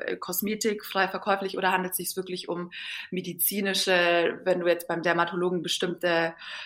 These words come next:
ja, äh, Diagnose bekommst, ähm, dann ist es das natürlich noch mal ganz andere Produkte, wo auch viel höhere Dosierungen oder sowas zum Beispiel drin ist.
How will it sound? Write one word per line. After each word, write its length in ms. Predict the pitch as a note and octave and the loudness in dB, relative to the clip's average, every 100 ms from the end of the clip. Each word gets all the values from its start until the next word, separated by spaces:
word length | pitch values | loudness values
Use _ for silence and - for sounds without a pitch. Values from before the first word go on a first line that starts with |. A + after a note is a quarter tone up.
| - | -2
ja, 480 | F3 E3+ D#3+ - - | 4 6 6 2 0
äh, 340 | - E3+ - | 2 0 -2
Diagnose 520 | - F#3 F#3+ G3 F3+ F#3 | 2 2 4 2 2 2
bekommst, 680 | F3 G3 E3+ F#3 - - - | 0 2 2 2 0 -2 -2
ähm, 360 | F3+ E3+ E3 - | -2 -2 -4 0
dann 180 | E3+ | 0
ist 160 | F3+ F3+ | 0 -2
es 100 | F3+ E3 | -4 -2
das 180 | F#3+ G3+ | 0 0
natürlich 200 | G3 F3+ | -2 -4
noch 160 | F#3 F#3+ | -6 -2
mal 140 | E3+ | 0
ganz 180 | E3+ D#3 | 0 0
andere 260 | F3 F3 - | -2 -4 -10
Produkte, 440 | F3 F#3 - F3 | -8 -8 -6 -4
wo 60 | E3+ | 0
auch 200 | - E3 | 0 0
viel 260 | - F#3+ F#3+ | -4 -4 0
höhere 360 | F3+ F3 E3+ | 2 2 0
Dosierungen 560 | E3+ D#3 E3+ F3+ E3+ D#3+ | -4 -6 -4 -2 -4 -4
oder 200 | D#3 D#3 | -4 -4
sowas 280 | D#3 D#3+ - | -4 -4 -4
zum 80 | |
Beispiel 300 | D#3+ D#3+ - - | -6 -8 -10 -8
drin 200 | D#3+ F3 | -8 -6
ist. 200 | E3+ | -8